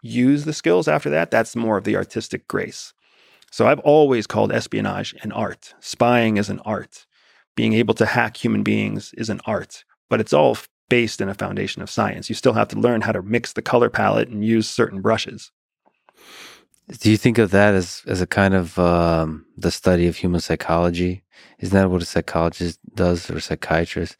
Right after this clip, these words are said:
Speaker 2: What ha-, from this process have you learned about human nature?
Speaker 1: Human
Speaker 2: I mean,
Speaker 1: nature, yeah.
Speaker 2: I mean, I suppose the answer to that could be a book, but,
Speaker 1: <laughs>
Speaker 2: uh, and
Speaker 1: I'll
Speaker 2: probably
Speaker 1: save
Speaker 2: will
Speaker 1: you,
Speaker 2: be a book.
Speaker 1: I'll save you that, yeah.
Speaker 2: But sort of, is there,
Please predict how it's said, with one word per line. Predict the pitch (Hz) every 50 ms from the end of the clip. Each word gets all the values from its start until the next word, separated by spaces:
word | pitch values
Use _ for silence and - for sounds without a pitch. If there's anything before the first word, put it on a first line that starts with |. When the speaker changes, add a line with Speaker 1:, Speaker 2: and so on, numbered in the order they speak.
| - - - - - -
Speaker 2:
What | - 117 131 135 - -
ha-, | - 104 107 - -
from | - - 101 98
this | 98 101 -
process | - - - 104 95 92 - - 90 85 - -
have | - 85 85
you | 87 85 82
learned | 87 87 87 85 85 82 80 78 73 - - _ _ _ _ _ _ _ _ _ _ _ _ _ _ _ _ _ _ _ _ _
about | - 85 87 85 69 69
human | - - 90 87 85 80 78
nature? | 78 78 78 - - - - - - - - _ _ _ _ _ _ _ _ _ _ - - -
Speaker 1:
Human | - 143 143 147
Speaker 2:
I |
mean, | 143
Speaker 1:
nature, | 135 131 131 131 - -
yeah. | 123 123 - _ _ _ _ -
Speaker 2:
I | 107 104
mean, | 98 98 95
I | 95
suppose | - - 95 - - 101 98 87
the | 85 92 92
answer | 92 87 - - -
to | - 90 82
that | 90 87 85 85 85 - _ _ _ _ _ _ -
could | - - 87 80
be | 82 87 85 80
a | 78
book, | 73 78 - 80 76 - - - - _ - - - - 180 - - - - - -
but, | - - - -
Speaker 1:
<laughs> | 247 - - - 247 - - _ -
Speaker 2:
uh, | 226 - 95 90 87 87 -
and | - 98 90
Speaker 1:
I'll | -
Speaker 2:
probably | 104 95 90 90
Speaker 1:
save | 92 143 147
Speaker 2:
will | 101 101
Speaker 1:
you, | 131
Speaker 2:
be | 110 98
a | 92 85
book. | 87 92 87 - - -
Speaker 1:
I'll | 107 117
save | - - 117 117 110
you | 117 110
that, | 104 107 107 -
yeah. | 110 113 113 110 107 104 - -
Speaker 2:
But | - 98 87 104 98 92 92 90 87 87 82 -
sort | - - - - - - - - - 107 101
of, | 92 92
is | 101 98 90
there, | 104 110 110 107 101